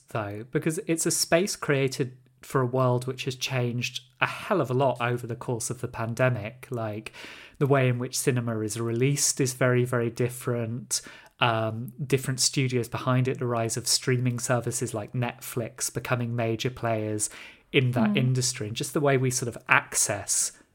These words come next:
Speaker 1: cinema is so different. And I guess the Oscars traditionally has been that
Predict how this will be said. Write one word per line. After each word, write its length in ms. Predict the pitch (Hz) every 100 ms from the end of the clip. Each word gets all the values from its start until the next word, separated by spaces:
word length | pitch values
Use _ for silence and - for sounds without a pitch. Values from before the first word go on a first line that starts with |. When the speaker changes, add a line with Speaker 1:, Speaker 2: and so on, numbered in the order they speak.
| _
Speaker 1:
cinema 640 | - 143 117 107 98 101 -
is 160 | - 127
so 260 | - 117 110
different. 720 | 120 98 - 107 98 - - - - - -
And 120 | 151
I 40 |
guess 200 | 165 185
the 80 | 185
Oscars 420 | 170 165 - 147
traditionally 540 | - 139 165 - 139 117
has 180 | 117 -
been 240 | 135 123
that 240 | 120 117